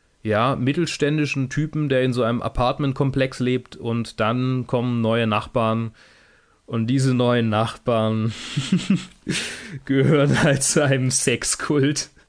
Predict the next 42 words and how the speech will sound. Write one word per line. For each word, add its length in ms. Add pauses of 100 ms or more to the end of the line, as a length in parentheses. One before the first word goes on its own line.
(640)
<laughs> 1200
Die 100
halt 240
hier 180
irgendwie 360 (340)
die 120 (220)
ganze 340
Zeit, 360
äh, 420 (260)
Sex 320
haben 380
und 80
sich 160
foltern 720
und 380 (680)
aber 300
auch 160
total 360
normal 420
sind 300
und 180
irgendwie, 480
„Ja, 480
ähm, 420
willst 300
du 60
nicht 180
mal 180
irgendwie 260
zum 140
Squ-, 280
äh, 40
oder 180
darf 340
ich 80
nicht 160
mal 140
zum 140
Squash 440
mitspielen 560
kommen?“ 420
Und, 320